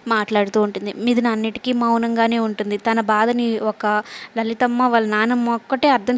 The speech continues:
చేసుకోగలరు కానీ ఇక త్రిపుర కానీ రాహుల్ కానీ ఎప్పుడెప్పుడు, తను ఎప్పుడు శాశ్వతంగా నాన్న కోసం వచ్చేసింది కాబట్టి ఇదే సరైన సమయం, మా తమ్ముడికి ఇచ్చి పెళ్లి చేసేసేయాలన్నట్టు త్రిపుర ప్లాన్ల మీద ప్లాన్లు అయితే వేస్తూ ఉంది.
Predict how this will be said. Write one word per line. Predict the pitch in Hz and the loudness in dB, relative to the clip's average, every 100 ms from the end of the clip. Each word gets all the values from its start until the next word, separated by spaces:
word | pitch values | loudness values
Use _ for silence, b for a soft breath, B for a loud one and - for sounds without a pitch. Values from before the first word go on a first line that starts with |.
| 240 | 0
చేసుకోగలరు | 226 - 233 220 226 220 220 | -2 0 0 2 0 0 -2
కానీ | 220 202 196 233 392 B B - | 0 -2 -2 -4 -4 B B -4
ఇక | 262 | -2
త్రిపుర | 254 254 247 285 277 | -2 -2 2 4 4
కానీ | 277 247 233 226 233 233 | 4 2 2 0 0 2
రాహుల్ | 214 220 240 240 | 2 2 2 2
కానీ | 233 226 | 2 0
ఎప్పుడెప్పుడు, | 220 226 220 302 311 311 269 254 247 - - - - - | 0 0 0 0 0 2 4 6 6 2 -6 -20 -8 -2
తను | 262 | 2
ఎప్పుడు | 254 262 285 269 262 | 2 2 4 6 6
శాశ్వతంగా | 254 - 240 247 269 277 269 | 2 0 0 0 0 2 2
నాన్న | 233 233 240 | 0 0 0
కోసం | 247 254 254 226 | 0 0 2 0
వచ్చేసింది | 208 240 240 240 | 0 -2 -2 -2
కాబట్టి | 233 214 214 - | 0 0 -2 -2
ఇదే | 277 220 254 | -2 0 0
సరైన | 254 214 214 233 | 2 0 0 -2
సమయం, | 226 214 254 302 226 B B B | -2 0 0 -2 -4 B B B
మా | 226 | -2
తమ్ముడికి | 226 220 220 240 220 - | 0 0 0 -2 -2 -4
ఇచ్చి | 233 220 254 | -4 -4 -4
పెళ్లి | - 208 220 233 | -4 -4 -4 -4
చేసేసేయాలన్నట్టు | 220 226 226 214 202 202 208 349 381 233 B B - | -4 -4 -2 0 0 -2 0 2 4 2 B B -4
త్రిపుర | 269 262 277 247 226 233 | -2 0 2 2 0 -2
ప్లాన్ల | 220 202 220 226 | -2 -2 0 0
మీద | 220 208 233 208 | -2 0 0 0
ప్లాన్లు | 208 214 196 202 | -2 -2 -2 0
అయితే | 202 202 233 208 214 | 0 0 -2 0 -2
వేస్తూ | 202 180 - 202 | -2 -2 0 0
ఉంది. | 196 | 0